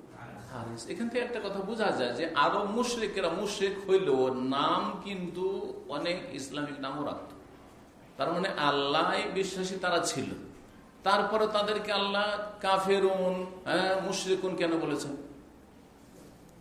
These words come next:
তাহলে বুঝা গেল যে নাম শুধু ইসলামী নাম হইলে হবে না, আর নামাজ পড়ছে, রোজা রাখছে, হজ করছে বললেই শুধু হবে না। যদি বড় শিরক থাকে, বড়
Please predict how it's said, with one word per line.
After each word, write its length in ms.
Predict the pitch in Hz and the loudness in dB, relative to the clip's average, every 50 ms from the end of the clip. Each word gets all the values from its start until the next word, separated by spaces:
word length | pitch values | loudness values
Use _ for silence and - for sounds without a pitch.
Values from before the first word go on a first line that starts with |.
| - - - | -20 -20 -16
তাহলে 200 | - 107 98 104 | -14 -12 -10 -10
বুঝা 340 | 101 104 107 104 104 120 123 123 123 | -10 -10 -10 -8 -8 -8 -8 -8 -8
গেল 140 | 117 110 107 98 95 104 | -8 -8 -8 -8 -8 -8
যে 80 | 101 98 92 95 98 101 | -8 -8 -8 -8 -8 -6
নাম 200 | 110 127 147 170 196 - - - | -4 -4 -4 -4 -4 -4 -6 -4
শুধু 300 | 208 185 156 143 147 143 135 135 - | -4 -4 -4 -4 -4 -4 -4 -4 -6
ইসলামী 420 | 131 135 - - 139 135 135 135 131 | -6 -6 -6 -4 -4 -4 -2 -2 -2
নাম 180 | 123 123 123 120 120 | -2 -2 -4 -4 -4
হইলে 200 | 120 120 120 113 | -4 -4 -4 -4
হবে 300 | 101 107 101 101 107 107 101 101 | -4 -4 -4 -6 -6 -6 -6 -6
না, 100 | 98 98 98 95 92 95 92 92 - - - - - - - - - - - - - - - - - - | -6 -6 -8 -8 -10 -10 -12 -12 -14 -16 -18 -20 -20 -20 -20 -20 -20 -20 -20 -20 -20 -20 -20 -20 -10 -6
আর 360 | - 185 202 202 202 196 190 190 196 196 | -2 -2 0 2 2 2 2 2 0 0
নামাজ 280 | 202 214 220 233 226 - - - | 0 0 0 -2 -2 -4 -4 -6
পড়ছে, 380 | 170 165 156 - - - 170 170 165 165 160 156 156 160 185 | -6 -6 -6 -6 -6 -6 -6 -4 -4 -6 -6 -6 -6 -6 -8
রোজা 240 | 190 - 214 220 220 208 196 | -8 -6 -6 -4 -4 -4 -4
রাখছে, 340 | 165 147 151 - - - 160 160 160 156 147 147 | -6 -6 -8 -10 -8 -8 -8 -6 -6 -6 -6 -6
হজ 200 | 170 202 202 196 - - 208 | -4 -4 -6 -6 -6 -2 -2
করছে 400 | 190 185 - - - - 170 165 156 147 139 135 - - - - - - - - - - - - - - - 117 | -2 -2 -2 -4 -6 -4 -4 -4 -4 -4 -6 -6 -8 -12 -14 -16 -18 -20 -20 -20 -20 -20 -20 -20 -20 -16 -12 -6
বললেই 320 | 117 156 165 190 233 240 220 | -2 0 2 4 4 4 2
শুধু 260 | - 233 214 180 190 | 2 2 2 2 4
হবে 240 | 185 175 160 165 165 | 4 4 2 2 0
না। 140 | 151 147 135 127 | 0 0 0 0
যদি 280 | 127 - 170 180 170 185 180 156 160 | 0 2 0 0 2 0 2 4 6
বড় 180 | 165 180 - 214 220 196 | 6 6 8 6 6 4
শিরক 400 | - - - 220 240 226 240 - - - | 4 2 0 0 0 0 -2 -6 -6 -2
থাকে, 240 | 208 220 214 220 240 226 | 0 0 2 2 2 4
বড় 260 | 196 190 185 190 | 4 4 4 4